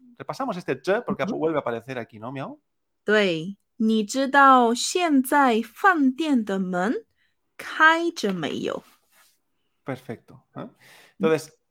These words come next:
Speaker 1: "饭店" aquí, recordamos, ¿qué era
Speaker 2: Ujú.
Speaker 1: "饭店"?
Speaker 2: 饭店, restaurante.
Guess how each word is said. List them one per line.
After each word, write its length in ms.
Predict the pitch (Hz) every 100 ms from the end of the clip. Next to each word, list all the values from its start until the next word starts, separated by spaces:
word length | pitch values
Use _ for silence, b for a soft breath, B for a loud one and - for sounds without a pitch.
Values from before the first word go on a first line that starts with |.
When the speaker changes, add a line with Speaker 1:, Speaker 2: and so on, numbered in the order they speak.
| -
Speaker 1:
"饭 380 | - 233 214
店" 380 | 196 226 208 123
aquí, 440 | 123 123 165 135 113
recordamos, 600 | 117 117 123 147 110 123
¿qué 120 | 202
era 100 | 190
Speaker 2:
Ujú. 0 |
Speaker 1:
"饭 280 | 190 165 135
店"? 280 | 135 120 - _ _ _ _ _ _ _ _
Speaker 2:
饭 340 | 269 254 220
店, 540 | 254 277 233 180 - - -
restaurante. 920 | 175 - - 180 196 175 165 165